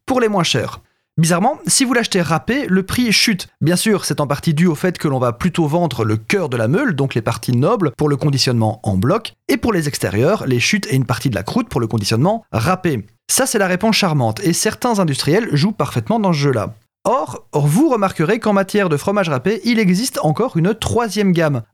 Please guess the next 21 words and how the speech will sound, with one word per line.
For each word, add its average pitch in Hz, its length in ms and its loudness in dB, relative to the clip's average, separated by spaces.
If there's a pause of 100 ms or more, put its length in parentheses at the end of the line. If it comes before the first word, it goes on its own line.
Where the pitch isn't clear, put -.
incroyablement 165 640 0
moins 127 200 2
chère 247 320 0
dans 156 100 0
les 123 140 0
rayons, 131 320 2 (320)
et 185 100 2
aussi 180 280 2
une 208 300 2
quatrième 220 600 0
qu'on 147 160 0
ne 131 80 2
vous 170 180 4
vend 147 180 2
pas 131 180 -2
directement, 151 540 0
mais 190 140 2
que 220 100 -2
vous 170 200 2
allez 123 100 0
retrouver 120 400 0